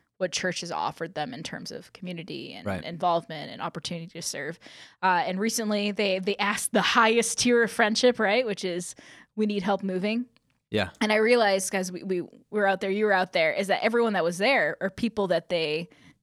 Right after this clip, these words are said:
Speaker 1: met at church.
Speaker 2: Yeah.
Speaker 1: And I'm like, "These are people that have been in this commu-, this community at large, the Tri-Cities community for, you know, for forever." And yet, like, the people that they knew they could call on to, to help was this church community. So to me, that was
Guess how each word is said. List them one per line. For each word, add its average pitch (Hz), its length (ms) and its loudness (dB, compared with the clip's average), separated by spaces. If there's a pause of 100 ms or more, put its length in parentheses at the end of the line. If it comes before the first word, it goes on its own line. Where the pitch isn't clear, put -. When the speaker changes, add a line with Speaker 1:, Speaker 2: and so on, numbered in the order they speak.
Speaker 1:
met 185 260 0
at 160 120 -4
church. - 540 -4 (360)
Speaker 2:
Yeah. 101 160 -2 (140)
Speaker 1:
And 226 100 2
I'm 214 60 0
like, 202 140 2
"These 302 140 0
are 262 40 -2
people 214 220 0
that 175 120 -2
have 160 180 -14
been 175 460 -2 (100)
in 170 460 -8 (140)
this 160 340 -6
commu-, - 320 -10
this - 260 -8
community 202 380 0
at - 80 -6
large, 175 220 0
the 170 60 -12
Tri-Cities 175 460 -4
community 175 400 -10
for, - 320 -14
you 180 100 -14
know, 127 120 -10
for - 180 -14
forever." 202 560 2 (340)
And 202 120 -2
yet, 185 100 -4
like, 185 160 -2
the 190 80 -6
people 196 320 -4
that 180 180 -4
they 185 120 -4
knew 175 200 -10
they 170 140 -2
could 180 180 -6
call 185 280 0
on 175 360 -2 (220)
to, - 200 -6
to - 180 -12
help 180 320 -4
was 165 360 -6
this 185 160 -10
church - 280 -6
community. 151 300 -12
So 214 140 -4
to 233 160 -2
me, 311 240 2
that 262 140 2
was 226 260 -2